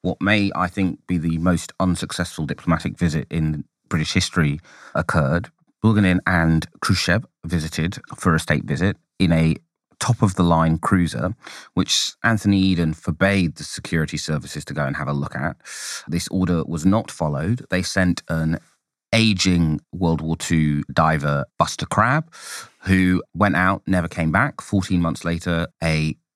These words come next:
headless and handless body, which of course couldn't be identified by the standards, by the medical standards of the time, washed up on the beach. The Russians, not unreasonably, got very angry about espionage. Eden got very angry. But this visit was also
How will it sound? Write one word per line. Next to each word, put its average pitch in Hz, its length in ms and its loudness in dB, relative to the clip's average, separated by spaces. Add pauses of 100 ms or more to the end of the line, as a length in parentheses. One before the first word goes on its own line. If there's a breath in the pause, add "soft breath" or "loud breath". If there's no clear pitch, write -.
(400)
headless 90 520 0
and 82 140 -2
handless 95 540 0
body, 82 300 -2
which - 120 -6
of - 60 -20
course 73 160 -8
couldn't 73 320 -6
be 78 60 -2
identified 76 500 -2
by 73 100 -2
the 69 80 -4
standards, 73 500 -4 (120)
by 76 120 0
the 73 60 -2
medical 73 200 -4
standards 71 280 -6
of 71 60 -10
the - 60 -10
time, 73 180 0 (320 loud breath)
washed 87 280 0
up 80 120 -2
on 78 100 2
the 78 80 0
beach. - 400 -2
The 76 220 -6 (420 soft breath)
Russians, 78 500 -2 (240)
not 80 200 -6
unreasonably, 85 800 -2 (120)
got - 140 -8
very 76 220 -2
angry 76 320 -2
about 71 260 0
espionage. 98 640 2
Eden 95 280 2
got 92 140 0
very 90 240 2
angry. 90 400 0 (280 loud breath)
But 110 140 -4
this 117 120 0
visit 131 320 2
was 98 140 0
also 92 400 0